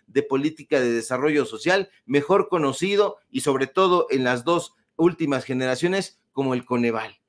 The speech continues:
El Coneval que está metidísimo en asuntos de corrupción. La Comisión Nacional de Hidrocarburos, que desde sus comienzos estuvo en las garras del pri.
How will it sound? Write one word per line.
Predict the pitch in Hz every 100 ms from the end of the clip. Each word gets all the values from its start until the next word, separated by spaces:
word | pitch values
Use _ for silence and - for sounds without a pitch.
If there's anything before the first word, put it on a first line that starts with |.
| _ _
El | 120 -
Coneval | 139 139 170 247 285 262 _ _
que | 151
está | 143 - 196 - -
metidísimo | 143 156 151 175 208 269 254 247 254 -
en | 160 156
asuntos | 151 202 190 180 147
de | 135
corrupción. | 131 117 - 127 113 - -
La | - 147 156
Comisión | 180 185 175 240
Nacional | 233 220 175 196 190
de |
Hidrocarburos, | 160 135 127 131 135 185 208 160 - _ _
que | 160
desde | 151 143 147
sus | 147 143 -
comienzos | 160 165 196 208 214 220 - _
estuvo | - 135 202 196
en | 180
las | 143 123
garras | 165 175 175 147
del | 135 147 143
pri. | 220 262 240